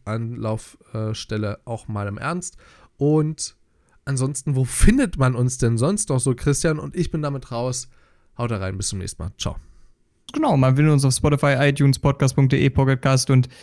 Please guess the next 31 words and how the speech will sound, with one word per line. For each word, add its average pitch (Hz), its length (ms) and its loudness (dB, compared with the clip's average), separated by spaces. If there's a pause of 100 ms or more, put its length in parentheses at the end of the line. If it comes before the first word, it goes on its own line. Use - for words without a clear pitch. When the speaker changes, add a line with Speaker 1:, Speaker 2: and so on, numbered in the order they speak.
Speaker 2:
so - 100 -2
ziemlich 147 340 6
überall, 143 500 4
wo 139 100 4
man 143 220 6
irgendwie 151 260 4
einem 139 140 4
R 131 140 4
S 127 120 2
S-Feed 135 380 -2
folgen 147 300 2
kann. 127 260 2 (400)
Also, 131 440 0 (280)
äh, 135 380 4
wär 143 280 4
richtig 165 360 0
cool, 165 120 6
wenn 147 100 6
ihr 143 80 8
ein 135 80 4
Follow 135 240 4
dalassen 143 440 4
könntet. 156 300 2
Könnt 135 160 6
ihr 135 60 6
uns 127 120 4
auch 127 120 4
gerne 127 160 4
mal 127 280 4 (420)
was 123 180 0
hinterlassen. 135 680 4